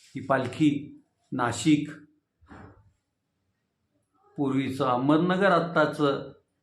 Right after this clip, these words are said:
अयोध्या, अ, नगर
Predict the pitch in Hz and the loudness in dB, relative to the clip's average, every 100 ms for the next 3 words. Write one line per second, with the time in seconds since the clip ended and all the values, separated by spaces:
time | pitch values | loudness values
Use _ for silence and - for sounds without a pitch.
0 | _ _ _ _ _ _ - 160 185 165 | _ _ _ _ _ _ 0 2 2 2
1 | 156 151 139 131 143 147 131 127 120 117 | 4 4 4 2 -2 -4 -6 -6 -6 -8
2 | 110 123 120 107 | -8 -8 -6 -8